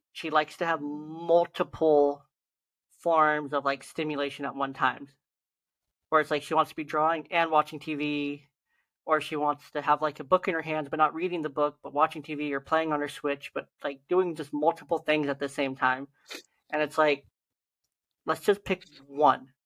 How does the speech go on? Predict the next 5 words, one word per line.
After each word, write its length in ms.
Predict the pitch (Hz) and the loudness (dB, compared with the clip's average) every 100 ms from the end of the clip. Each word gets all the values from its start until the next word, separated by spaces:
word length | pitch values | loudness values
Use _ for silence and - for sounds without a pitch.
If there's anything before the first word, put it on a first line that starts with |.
| _ _ _ _ _ _ - - | _ _ _ _ _ _ -20 -16
Let's 140 | 151 | -4
just 160 | 190 - | -4 -4
focus 440 | - 175 175 - | 2 2 2 0
on 200 | 165 160 139 _ | 2 0 -4 _
one. 720 | 135 139 139 143 143 127 | -14 -14 -8 4 4 4